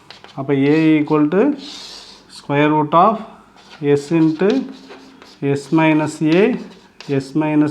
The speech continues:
B, S minus C. இதுதான் நமக்கு வந்து என்னன்னா, A, இது B, இது C.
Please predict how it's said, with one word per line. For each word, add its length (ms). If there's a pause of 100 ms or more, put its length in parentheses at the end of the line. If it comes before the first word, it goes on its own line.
(140)
B, 380 (920)
S 300
minus 320 (160)
C. 180
இதுதான் 340
நமக்கு 220
வந்து 260
என்னன்னா, 240
A, 480 (1160)
இது 120 (160)
B, 340 (420)
இது 360
C. 420